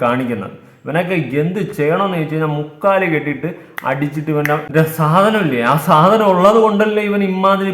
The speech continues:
പരിപാടിയൊക്കെയൊക്കെ തോന്നുന്നത്. അതിൽ മുള പൊടിയിട്ട് കറക്കി കറക്കി കറക്കി തീ കത്തിച്ചു വിട്ടു കൊടുക്കണം.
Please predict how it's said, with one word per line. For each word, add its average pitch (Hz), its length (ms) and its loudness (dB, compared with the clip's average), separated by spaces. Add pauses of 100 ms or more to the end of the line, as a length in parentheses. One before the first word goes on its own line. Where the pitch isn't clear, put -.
പരിപാടിയൊക്കെയൊക്കെ 175 720 0 (160)
തോന്നുന്നത്. 147 520 0 (500)
അതിൽ 170 220 -2 (160)
മുള 147 160 2 (140)
പൊടിയിട്ട് 151 340 -2 (100)
കറക്കി 135 420 -2
കറക്കി 127 400 -8
കറക്കി 127 360 -8
തീ 131 120 -6
കത്തിച്ചു 113 300 -6
വിട്ടു - 140 -14
കൊടുക്കണം. - 320 -18